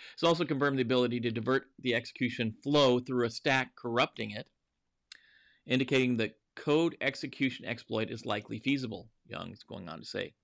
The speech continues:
Um, the attacker would also need to leverage information leak and have a bit of analysis to pull it off. If someone takes the time to prepare for the R C E, uh, payloads, they could likely create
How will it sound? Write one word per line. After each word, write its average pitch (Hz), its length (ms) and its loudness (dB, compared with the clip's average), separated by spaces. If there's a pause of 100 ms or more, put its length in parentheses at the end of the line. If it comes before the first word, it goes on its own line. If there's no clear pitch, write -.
(760)
Um, 98 460 -8 (1300)
the 123 80 -2
attacker 170 380 0
would 131 240 4
also 131 360 2
need 117 180 -2
to 113 80 -2
leverage 107 560 -6 (340)
information 120 560 0
leak 107 320 -6 (680)
and 110 180 0
have 110 160 0
a 107 40 -4
bit 113 300 0
of 110 100 -6
analysis 107 540 -2
to - 80 -20
pull 104 200 -2
it 113 80 0
off. 175 360 2
If - 80 -20
someone 127 280 0
takes 123 240 -2
the 120 80 -4
time 208 400 0
to 165 80 -6
prepare 190 340 0
for 156 140 -2
the 123 160 -4
R 110 160 2
C - 160 -10
E, 110 220 -10 (1200)
uh, - 240 -6
payloads, 139 540 0 (1200)
they 131 80 -2
could 135 100 -2
likely 127 300 0
create 113 420 0